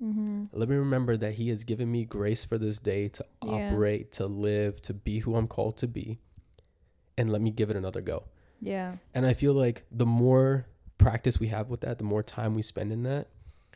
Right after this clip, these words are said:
Speaker 2: the easier it becomes to catch yourself and be like, "Oh no, that's not God. Like, stop."
Speaker 1: Yeah.
Speaker 2: Sometimes I have to do that. Like, I have to audibly tell myself,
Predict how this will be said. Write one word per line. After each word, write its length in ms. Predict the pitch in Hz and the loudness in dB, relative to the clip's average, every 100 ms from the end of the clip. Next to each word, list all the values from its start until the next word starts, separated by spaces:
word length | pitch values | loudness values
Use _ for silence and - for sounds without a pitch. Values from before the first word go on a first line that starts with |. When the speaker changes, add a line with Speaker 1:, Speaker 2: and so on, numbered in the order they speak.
| - _ _ _ _ | -20 _ _ _ _
Speaker 2:
the 140 | 123 123 | -4 -2
easier 360 | 147 156 135 131 | 0 2 4 2
it 80 | 123 | 2
becomes 760 | 117 - 131 127 107 107 - - _ - | -4 -2 0 2 2 -2 -6 -16 _ -10
to 100 | 107 | -6
catch 300 | - 120 123 | -4 -2 0
yourself 260 | - 117 | 0 -2
and 80 | 107 | -4
be 60 | 101 | -4
like, 200 | 95 - | -4 -4
"Oh 140 | 117 110 | -2 0
no, 240 | 98 87 - | 0 -4 -6
that's 260 | 101 110 104 | -4 -4 -4
not 200 | 92 - | -6 -8
God. 300 | 90 - - _ - - | -10 -10 -16 _ -12 -8
Like, 280 | 95 - - _ _ _ _ _ - - | -8 -10 -20 _ _ _ _ _ -20 -18
stop." 480 | - - 107 - - - - | -10 -2 -2 -2 -6 -6 -8
Speaker 1:
Yeah. 360 | 240 214 202 196 - | -4 -4 -4 -8 -4
Speaker 2:
Sometimes 440 | - 147 175 160 | 2 4 4 4
I 80 | 143 | 4
have 180 | 143 147 | 2 0
to 60 | |
do 140 | 110 131 | 0 2
that. 160 | 98 | 2
Like, 160 | 92 104 | -2 -4
I 80 | 113 | -6
have 360 | 117 123 120 - | -4 -4 -4 -4
to 160 | 123 - _ - | -6 -8 _ -4
audibly 500 | 120 127 123 147 143 | -2 0 -2 -4 -4
tell 240 | - 117 | -2 0
myself, 580 | 110 95 - 92 82 | 0 -2 -4 -6 -8